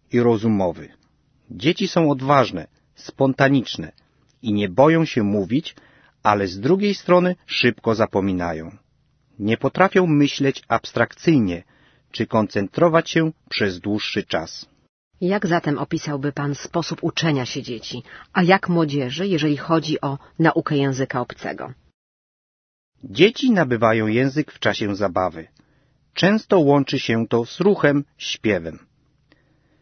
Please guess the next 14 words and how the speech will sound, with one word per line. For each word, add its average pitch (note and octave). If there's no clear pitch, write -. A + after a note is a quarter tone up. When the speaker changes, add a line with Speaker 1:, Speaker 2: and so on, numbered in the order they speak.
Speaker 1:
Dziecko -
najlepiej B2
uczy B2+
się, G3+
gdy G2+
robi D3
coś -
konkretnego, G#2+
prawdziwego, G#2
na G2+
przykład F#2
wycina, F#3+
rysuje, B2+
klei. F2